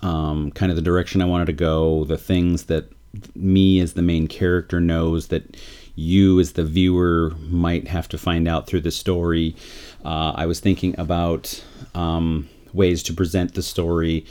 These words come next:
Initially, it was just going to be all one hundred percent live gameplay. I was just gonna stream and tell the story that way. I think that I'm still going to try to tell a story that way,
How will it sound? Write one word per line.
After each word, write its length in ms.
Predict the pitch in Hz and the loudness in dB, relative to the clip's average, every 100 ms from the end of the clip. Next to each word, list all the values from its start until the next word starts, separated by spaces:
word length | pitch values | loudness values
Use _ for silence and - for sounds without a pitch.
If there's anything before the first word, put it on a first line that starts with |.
| - - - - | -18 -20 -8 2
Initially, 560 | 104 98 - 98 90 | 4 4 2 2 2
it 80 | 90 | 2
was 140 | 87 | 0
just 180 | - 90 | -2 -2
going 240 | 92 85 85 | -2 -2 -2
to 80 | |
be 540 | 82 87 85 82 82 - - - | -2 0 0 0 -2 -6 -18 -10
all 560 | - 87 87 87 82 78 - | -2 0 2 2 0 -4 -4
one 180 | 98 95 | 0 2
hundred 180 | 90 82 | 2 0
percent 320 | 85 - 82 | -4 -2 -4
live 640 | 78 82 82 80 76 - - - - - - - - - | -2 -2 0 -2 -4 -10 -18 -20 -20 -20 -20 -20 -20 -12
gameplay. 640 | - 87 85 85 - 80 78 | -2 0 2 0 0 0 0
I 60 | |
was 80 | 78 | -2
just 160 | 80 80 | -4 -4
gonna 120 | 78 | -4
stream 680 | - - 90 87 87 85 85 | -6 -4 0 2 2 0 -2
and 360 | 85 80 78 78 | -4 -4 -4 -4
tell 160 | 87 | -4
the 100 | 82 | -4
story 380 | 80 90 82 76 | -4 -4 -4 -4
that 320 | 76 87 85 | -4 -2 -2
way. 320 | 82 76 78 - - - - - | -2 -4 -4 -6 -16 -18 -10 -2
I 100 | 92 | -2
think 300 | - 113 113 | 0 -2 2
that 100 | 110 | 4
I'm 140 | 98 | 4
still 280 | - - 98 | 2 0 2
going 200 | 95 90 | 2 0
to 100 | 85 | -2
try 300 | - - 87 | -6 -4 -2
to 100 | 90 | -2
tell 320 | 82 90 85 - - | -2 -2 -4 -4 -2
a 200 | 92 104 | 0 0
story 440 | - 104 101 101 | 0 2 4 2
that 220 | 107 104 | 0 -2
way, 260 | 110 113 | -2 -2